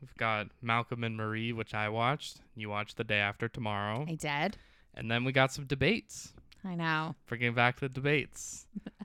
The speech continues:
Speaker 1: It took about two months of planning to get to
Speaker 2: Well, we have to
Speaker 1: five.
Speaker 2: try and get, like, enough debates because sometimes we think alike. So sometimes we just pick a side just to, to argue it. We don't necessarily believe it, but we are always trying to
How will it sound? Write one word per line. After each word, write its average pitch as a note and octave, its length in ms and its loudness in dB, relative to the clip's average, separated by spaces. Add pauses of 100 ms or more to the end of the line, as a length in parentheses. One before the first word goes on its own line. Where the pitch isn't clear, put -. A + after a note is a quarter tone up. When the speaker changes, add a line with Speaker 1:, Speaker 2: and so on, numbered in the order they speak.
(140)
Speaker 1:
It - 140 -20
took B2 160 0
about A#2 340 0
two C3+ 180 -4
months C3 300 -2
of D3 140 -12
planning A#2+ 500 0
to B2 80 -8 (140)
get G#3 220 -2
to - 80 0
Speaker 2:
Well, A#3 140 12
we B3+ 80 10
have B3 220 8
to G#3 80 0
Speaker 1:
five. - 100 -2
Speaker 2:
try D4 180 6
and C#4 140 2
get, F#3 300 8
like, F#3 200 4
enough F3 420 4
debates D#3 680 0
because F#3 340 0
sometimes G#3+ 460 2
we F3+ 140 2
think E3+ 240 0
alike. D#3+ 360 4
So - 140 -2
sometimes A3+ 460 4
we G#3+ 100 6
just - 320 -2
pick G#3 220 0
a F#3+ 40 2
side D#3+ 400 2
just D#3+ 220 -4 (160)
to, E3+ 160 0
to - 280 -2
argue D3+ 420 6
it. - 280 0
We - 80 -2
don't E3 160 0
necessarily D#3+ 400 2
believe D#3+ 320 2
it, G3+ 200 8
but - 260 4
we F3+ 140 4
are F3+ 120 8
always F#3 320 8
trying F3 220 0
to D#3+ 100 -2